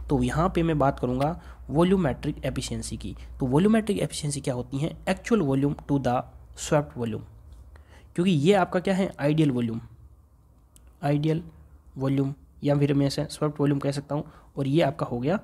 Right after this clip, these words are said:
एक्चुअल वॉल्यूम, एक्चुअल वॉल्यूम। और यही जो आइड-, एक्चुअल आइडियल वॉल्यूम है ये क्या है?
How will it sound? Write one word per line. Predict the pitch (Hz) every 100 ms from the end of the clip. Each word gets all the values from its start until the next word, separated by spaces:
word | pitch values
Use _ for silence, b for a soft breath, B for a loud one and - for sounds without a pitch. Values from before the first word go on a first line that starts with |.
| b b b -
एक्चुअल | 143 - 113
वॉल्यूम, | 107 95 - - _ _ _ _ _ _ _ _ - - _ _ _ _ _ _ _ _ -
एक्चुअल | 147 156 156 147 b b _ -
वॉल्यूम। | 127 113 131 - b b b
और | 147
यही | 143 151 220
जो | 196 214 -
आइड-, | 180 185 - _ -
एक्चुअल | - - 208 190 B B B _
आइडियल | 165 185 214
वॉल्यूम | 165 175 165
है | 170
ये | 143 139 180
क्या | 196
है? | 185